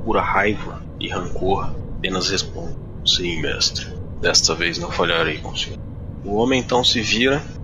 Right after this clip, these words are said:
e aí a câmera foca naquele rosto, de queixo e nariz adum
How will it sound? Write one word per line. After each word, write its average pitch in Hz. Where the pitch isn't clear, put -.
e 113
aí 113
a -
câmera 110
foca -
naquele 98
rosto, -
de -
queixo 127
e 110
nariz 98
adum 98